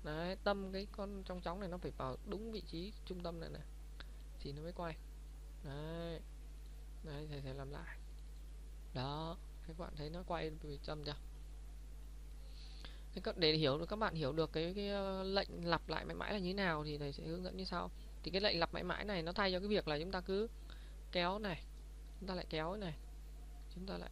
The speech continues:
kéo như này. Đây là mấy lần ạ? Bốn lần. Thì nó sẽ xoay. Và cái việc mà chúng ta cứ kéo, kéo, kéo vào như này hàng trăm lần.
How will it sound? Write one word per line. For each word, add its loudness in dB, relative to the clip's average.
kéo -2
như -2
này. -2
Đây 4
là 4
mấy 4
lần 2
ạ? -4
Bốn 4
lần. 4
Thì 0
nó 0
sẽ -4
xoay. 0
Và 4
cái 0
việc 8
mà 2
chúng 0
ta 0
cứ -6
kéo, 8
kéo, 4
kéo 4
vào 4
như 0
này 2
hàng 0
trăm 6
lần. 8